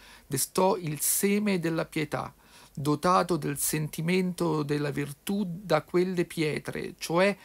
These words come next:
dalle genti che hanno creduto nelle pietre. Un'altra volta, in un certo punto, ha chiamato prole di vipere certi ipocriti velenosi e bersipelle che tendono insidia alla giustizia.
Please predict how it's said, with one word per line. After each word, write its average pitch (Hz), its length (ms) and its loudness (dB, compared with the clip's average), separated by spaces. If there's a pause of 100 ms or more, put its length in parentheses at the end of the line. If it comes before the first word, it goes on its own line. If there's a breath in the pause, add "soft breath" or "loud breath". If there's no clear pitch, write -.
(140 loud breath)
dalle 143 260 2
genti 190 460 0
che 151 120 -2
hanno 147 200 -4
creduto 165 540 -4
nelle 170 460 0
pietre. - 520 -8 (500 loud breath)
Un'altra 165 400 2
volta, 190 440 2
in 143 120 -2
un 143 120 -4
certo 156 320 -2
punto, 190 500 -4
ha 151 160 -6
chiamato 156 560 0 (340)
prole 196 520 6
di 139 100 -8
vipere 151 540 -4 (280 soft breath)
certi 170 460 0
ipocriti 160 680 -2
velenosi 165 840 -2
e 147 180 -4
bersipelle 147 960 -2 (140)
che - 200 -8
tendono 180 680 2
insidia 160 580 -4
alla 143 140 -2
giustizia. - 720 -8